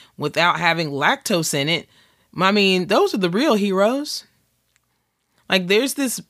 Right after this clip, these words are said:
uh, almond milk called, it's called Malk. Like, you know, like, if I'm a Kardashian, it says Malk. It's M A L K, for real. Now, is it a little bit more expensive?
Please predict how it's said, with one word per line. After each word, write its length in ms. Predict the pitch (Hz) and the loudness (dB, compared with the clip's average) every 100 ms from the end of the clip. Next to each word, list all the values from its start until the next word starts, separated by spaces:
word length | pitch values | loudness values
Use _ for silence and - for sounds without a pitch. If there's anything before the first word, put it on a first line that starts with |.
| - | -2
uh, 360 | 175 170 156 - | 0 2 0 0
almond 360 | 160 208 247 | 0 2 2
milk 360 | 247 285 - - - | 2 0 -4 -10 -8
called, 340 | - 175 170 202 | -2 0 0 -4
it's 100 | 196 | -8
called 220 | 214 175 | -6 -4
Malk. 580 | 160 151 151 180 - - | 0 2 4 2 -2 -8
Like, 280 | 190 143 - | -6 -4 -4
you 60 | 185 | -4
know, 140 | 160 | -2
like, 140 | 165 170 | -2 -4
if 60 | |
I'm 120 | 165 | -6
a 40 | 165 | -6
Kardashian, 600 | 175 151 147 151 185 185 | -4 -2 0 0 -2 -4
it 60 | |
says 240 | 190 175 170 | -4 -6 -4
Malk. 600 | 185 185 180 - - - - - - | 0 4 4 2 -2 -14 -20 -16 -8
It's 200 | 185 165 180 | -6 -6 -4
M 160 | 196 | -2
A 180 | 180 175 | 0 2
L 200 | 147 160 | 2 0
K, 240 | 170 156 | 0 -6
for 160 | - 165 | -4 -4
real. 300 | 156 127 160 - _ _ _ _ _ _ _ - | -4 -4 -8 -14 _ _ _ _ _ _ _ -8
Now, 340 | 180 190 135 - | -2 0 -2 -4
is 180 | 151 | -4
it 100 | 160 | -2
a 40 | 175 | 0
little 160 | 190 | 2
bit 160 | 202 226 | 4 4
more 140 | 220 | 2
expensive? 640 | 202 208 247 247 262 269 | 0 -2 -2 -2 -2 -2